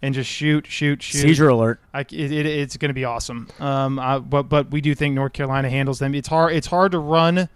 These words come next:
Speaker 1: with North Carolina. It's just too hard. Um, Auburn's gonna try. Bruce Pearl's gonna try. We think North Carolina at the end of the day comes out on top. They're a little deeper of a team, maybe more fresh legs.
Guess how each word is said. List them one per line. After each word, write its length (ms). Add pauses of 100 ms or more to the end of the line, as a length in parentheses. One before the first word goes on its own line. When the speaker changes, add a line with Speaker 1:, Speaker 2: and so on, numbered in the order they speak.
(180)
Speaker 1:
with 300
North 260
Carolina. 480
It's 100
just 160
too 120
hard. 260 (160)
Um, 480
Auburn's 240
gonna 140
try. 320
Bruce 180
Pearl's 220
gonna 120
try. 280
We 80
think 260
North 240
Carolina 280
at 40
the 80
end 100
of 60
the 60
day 80
comes 240
out 100
on 140
top. 220
They're 80
a 20
little 280
deeper 440 (320)
of 160
a 40
team, 320
maybe 200
more 160
fresh 340
legs. 380